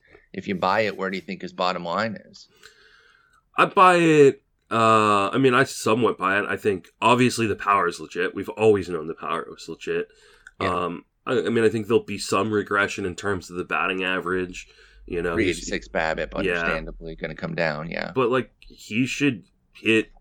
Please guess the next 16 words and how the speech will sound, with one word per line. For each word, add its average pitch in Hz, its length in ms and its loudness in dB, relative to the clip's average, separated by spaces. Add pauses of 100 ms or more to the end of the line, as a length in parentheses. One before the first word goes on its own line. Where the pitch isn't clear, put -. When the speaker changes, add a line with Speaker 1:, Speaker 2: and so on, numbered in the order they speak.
(120)
Speaker 2:
two 101 520 -2
fifty, 107 720 -6
two 104 260 -10
sixty 113 640 -6 (460)
rest 107 240 2
of - 60 -16
the 110 100 4
way 110 300 6
with 92 400 -2 (400)
another 92 280 2
fifteen 101 840 -6
to 87 340 2 (280)
eighteen 107 540 -4
home 98 280 -2
runs. 113 680 -4 (640)
Uh, 82 440 -4